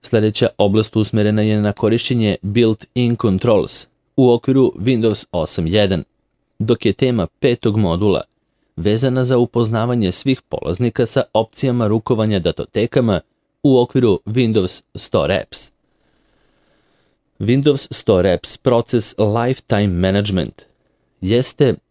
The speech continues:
osnov izučavanja tokom šeste oblasti, a kurs i obuka broj četiristo osamdeset četiri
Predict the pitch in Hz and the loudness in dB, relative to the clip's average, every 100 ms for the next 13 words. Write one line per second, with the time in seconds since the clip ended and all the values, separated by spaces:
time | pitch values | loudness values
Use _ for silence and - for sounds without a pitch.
0 | - 117 127 156 139 117 113 - 92 95 | -2 0 0 0 2 2 2 0 0 0
1 | 101 98 117 127 120 - 117 90 - 104 | 0 0 0 0 2 2 2 2 0 0
2 | 85 92 95 - - _ _ _ _ 113 | 2 0 -2 -4 -6 _ _ _ _ -6
3 | - 135 127 - 113 117 127 104 101 98 | 0 2 2 2 2 4 2 2 4 2
4 | - 78 - 92 - 98 - 95 90 - | 2 -2 -2 -6 -2 -2 0 0 0 0
5 | 113 107 104 117 | -2 0 0 0